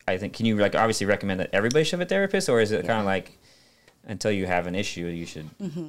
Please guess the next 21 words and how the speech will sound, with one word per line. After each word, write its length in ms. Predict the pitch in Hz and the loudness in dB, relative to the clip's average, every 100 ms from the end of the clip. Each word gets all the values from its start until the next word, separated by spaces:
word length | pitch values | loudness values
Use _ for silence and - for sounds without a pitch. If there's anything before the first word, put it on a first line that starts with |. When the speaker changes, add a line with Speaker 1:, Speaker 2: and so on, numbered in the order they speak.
| 156 | -14
Speaker 1:
you 60 | - | -18
should 120 | - | -16
have 160 | 80 76 | -14 -14
one? 180 | - 85 - - - - - | -14 -16 -12 -12 -12 -16 -12
Speaker 2:
Yeah, 460 | - 240 226 202 160 | 2 6 6 4 2
so 160 | - | 8
I 100 | 226 240 | 8 8
think 300 | 339 392 - | 4 2 4
that 220 | 269 - | 2 6
definitely 1160 | 196 196 226 226 202 - 190 185 180 180 170 - 196 | 4 4 2 0 0 -2 -4 -2 -2 2 0 0 -4
being 400 | 196 196 196 - | 0 0 0 2
able 300 | 175 180 180 | 4 6 4
to 320 | 175 - 170 | 4 0 -2
talk 460 | 147 - - 160 - | -4 -4 -2 -2 -4
through 640 | - 175 165 165 160 165 - | -10 -6 -4 -2 -2 -4 -4
and 220 | 156 151 | -6 -6
process 960 | - - 160 156 - 185 185 190 - - | -4 -2 0 -2 0 0 0 -2 -8 -8
things 560 | - 214 214 226 240 226 | -4 -2 0 2 4 2
as 240 | - 175 175 | 4 2 4
they're 140 | 165 | 0
coming 440 | - 190 175 165 | 0 -2 -2 -2